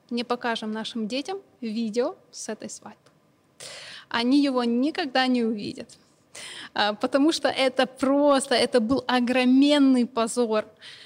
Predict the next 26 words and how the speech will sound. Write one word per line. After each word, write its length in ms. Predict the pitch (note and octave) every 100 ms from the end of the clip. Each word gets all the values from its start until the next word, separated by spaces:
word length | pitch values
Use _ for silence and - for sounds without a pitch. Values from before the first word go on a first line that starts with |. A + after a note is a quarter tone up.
| - -
Просто 460 | C4 B3+ B3+ A3
вот, 320 | G#3 G#3+ - A#3+
э, 180 | A#3
я, 240 | A#3 C4 B3
я 240 | G#3 C4 B3+
сейчас 460 | - - C4+ C4
вспоминаю, 680 | - - A3+ A3+ A#3 D4+ F#4
у 40 |
меня 200 | B3+ A#3
просто 340 | A#3 B3 - A3
слезы 400 | - B3 C4 B3+
на 140 | B3
глазах, 460 | A3+ A#3+ A#3+ G#3 -
потому 300 | A3 G#3 A#3+
что, 200 | - - - _ - - - -
а, 260 | A3 A3+ G3+ -
наверное, 440 | B3 B3 D#4 C4+
в 80 | C4
тот 200 | D4 C#4+
момент 520 | B3+ B3 C#4+ A4+ A#4+ -
я 320 | G#3 C4 A#3 - -
поняла, 600 | D#4 G4+ F4 B3 G#3+ G#3+ - _ _ _ _ _ _ _ _ _ _ _ _
что 460 | - - B3+ C4+ F4+ _ -
я 320 | G#3 A3 B3 - -
наделала. 440 | A3+ A3 G#3 - _ _ _ _ _ _ _ _ - - - - - - - _ _ _ -
А, 200 | B3 C4